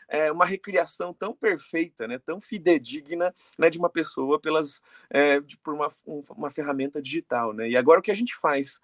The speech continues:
a partir do momento que existe isso, né? Eu lembro de discussões sobre célula-tronco,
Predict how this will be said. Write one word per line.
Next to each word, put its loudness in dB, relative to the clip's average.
a -2
partir 0
do -10
momento -6
que -4
existe -10
isso, -16
né? -4
Eu 0
lembro -2
de -4
discussões -2
sobre -6
célula-tronco, 2